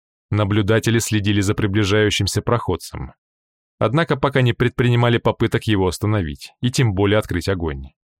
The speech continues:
Все же техника команды Тапка не была похожа на тех уродцев, на которых катали местные мародеры. Да и сам Тапок с компанией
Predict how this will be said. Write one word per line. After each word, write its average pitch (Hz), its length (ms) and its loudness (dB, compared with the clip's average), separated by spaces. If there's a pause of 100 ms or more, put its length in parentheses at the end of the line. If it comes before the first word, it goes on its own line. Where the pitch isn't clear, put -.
(480)
Все 117 180 0
же 104 100 2
техника 107 420 0
команды 101 420 0
Тапка 131 320 0
не 120 100 2
была 110 220 2
похожа 104 420 0
на 104 100 0
тех - 220 -4
уродцев, 117 500 0 (340)
на 160 120 2
которых 123 440 2
катали 110 360 2
местные 101 400 0
мародеры. 92 640 -2 (480)
Да 95 140 0
и 113 120 4
сам 107 320 0
Тапок - 340 -2
с - 40 -10
компанией 85 640 -2